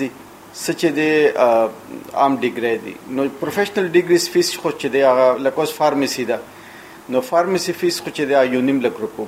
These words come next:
پورې ځي د کال، نو پچهتر هزار روپۍ سمسټر راځي. او څه بیا د ساینسز،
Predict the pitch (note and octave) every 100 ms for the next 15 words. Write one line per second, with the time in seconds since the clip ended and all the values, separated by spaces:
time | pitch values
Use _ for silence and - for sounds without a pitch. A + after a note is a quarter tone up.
0 | - G#2+ G2+ A2 A#2 A#2 - B2+ G#2 -
1 | - - - C3 D3+ D#3+ D3+ C3+ B2+ B2
2 | A2+ A2+ A2+ - G2+ - A#2 F#2+ F#2 -
3 | - - - - - - C#3 - G3 G3
4 | E3 E3+ E3 D#3+ - - B2 C3 - E3
5 | E3+ E3+ D#3 B2+